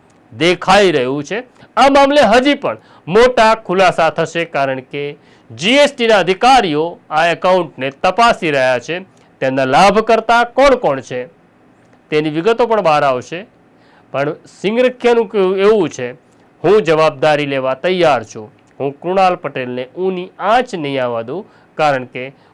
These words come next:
કૃણાલ પટેલની વગ ભાવેશ સિંગરખિયાને ખબર છે."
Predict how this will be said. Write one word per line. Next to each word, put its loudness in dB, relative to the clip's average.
કૃણાલ 0
પટેલની -12
વગ 0
ભાવેશ -2
સિંગરખિયાને -12
ખબર 0
છે." -14